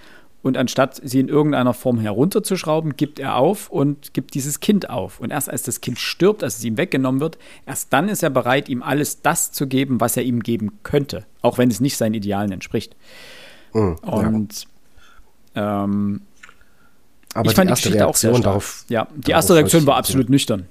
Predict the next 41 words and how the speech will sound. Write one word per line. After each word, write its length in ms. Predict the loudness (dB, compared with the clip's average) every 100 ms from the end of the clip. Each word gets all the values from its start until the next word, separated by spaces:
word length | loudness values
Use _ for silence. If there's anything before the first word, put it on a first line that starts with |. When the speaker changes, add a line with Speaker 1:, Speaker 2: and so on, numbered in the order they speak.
| -4
Speaker 1:
Das 200 | -4 4
war, 440 | 6 6 6 4
Speaker 2:
Ja, 60 | 2
das 180 | 2 4
Speaker 1:
ähm, 60 | 2
Speaker 2:
ist 240 | 0 -2
Speaker 1:
auch 160 | -2 0
so 140 | 0
ein 80 | -2
bisschen, 580 | -4 -2 0 0 -2 -8 -20 -20 -20 -20 -20 -20 -18
das 140 | -8 -4
Speaker 2:
Ja, 60 |
Speaker 1:
ging 120 | 0 0
Speaker 2:
das 80 |
Speaker 1:
ihm 40 | 0
ein 40 |
Speaker 2:
ist 80 | 0
halt 60 | -2
Speaker 1:
bisschen, 340 | -2 -4 -6 -10 -6
genau. 280 | -2 -2 -4 -10 -20 -20 -20 -20 -20 -20 -12
Speaker 2:
Das, 300 | -6 -2 -2
Speaker 1:
Ähm, 60 |
Speaker 2:
das, 240 | -4 -6 -2
das 240 | 0 2
tat 240 | 0 0 0
weh. 160 | -4 -6
Also 180 | -8 -8
die 140 | -6
Geschichte, 580 | -6 -6 -4 -2 -2 -2 -2
die 80 | 0
hat 180 | 0 -2 -2
deswegen 480 | 0 2 0 -2 -4
keinen 180 | -4
Spaß 320 | -4 -4 -4 -2
gemacht, 320 | -4 -4 -6
äh, 40 |
weil 380 | -6 -4 -6 -8 -12 -20 -20 -20 -20 -20 -20 -20 -20 -20 -20 -10
ich 80 | -6
fast 160 | -6 -2
schon, 200 | 0 0
die 160 | -2